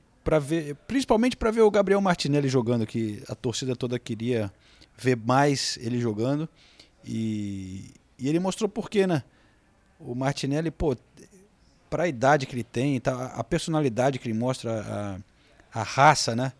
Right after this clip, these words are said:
É, eu achei que ele jogou muito bem, jogando mais pela esquerda com o Aubameyang como atacante central. E foi até os dois,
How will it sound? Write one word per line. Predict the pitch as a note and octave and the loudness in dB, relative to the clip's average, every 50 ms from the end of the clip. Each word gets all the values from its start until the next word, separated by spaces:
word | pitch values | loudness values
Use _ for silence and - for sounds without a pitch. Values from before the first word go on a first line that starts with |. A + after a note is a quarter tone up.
| _ _ - _ _ _ _ _ _ _ _ - | _ _ -20 _ _ _ _ _ _ _ _ -14
É, | A#2 G#2+ G#2 G#2+ G#2 G#2 G#2+ | -10 -8 -6 -6 -4 -2 0
eu | B2+ | 0
achei | C#3 - - | 0 0 0
que | D#3+ F3+ | -2 0
ele | E3 | 2
jogou | D3+ D#3+ D3+ D#3 D3+ | 2 4 4 4 2
muito | D#3+ D3+ - D3+ | 2 0 0 0
bem, | B2+ C3 D3 D#3+ | 0 2 2 2
jogando | D3 D3 C#3+ D3 D3 | 2 0 0 2 2
mais | C#3+ C#3+ D3 | 2 2 0
pela | - - D3 C#3 | 0 0 0 0
esquerda | C#3 B2+ - - - D3 D3+ D3 C#3 B2+ B2 | 0 0 -2 -2 0 2 2 4 4 2 0
com | - - C3 B2+ B2 A#2 A2 G#2 F#2+ F#2+ G#2 - - _ | 0 0 -2 0 0 -2 -4 -4 -6 -8 -12 -16 -16 _
o | - A#2 | 0 2
Aubameyang | B2 C3 B2+ C3 B2+ C3 A#2+ A#2+ B2 C3 B2+ A#2 A#2 G#2+ G2 F#2+ - _ _ _ _ _ _ _ _ | 4 6 6 6 6 4 2 2 0 0 0 -2 -2 -4 -4 -6 -10 _ _ _ _ _ _ _ _
como | - - B2 B2 | -10 -4 -2 -2
atacante | A#2+ - - A#2 - C3+ C3 B2 - | -2 -2 -4 -4 -2 -2 -4 -2 -2
central. | - - B2 A2+ - - B2 D3 F3+ F3+ - _ _ _ _ _ _ _ _ - _ _ _ - - - - | -2 -4 -4 -2 0 0 2 2 2 -2 -6 _ _ _ _ _ _ _ _ -20 _ _ _ -20 -20 -20 -14
E | - A#2 A#2 A#2 | -8 -4 -4 -4
foi | A2 - - C3+ | -2 2 2 2
até | B2+ - - C#3 | 2 2 2 2
os | D3 C#3 A#2 | 2 2 2
dois, | A2 C3 D3 D3 A#2+ - | 2 2 2 2 0 -4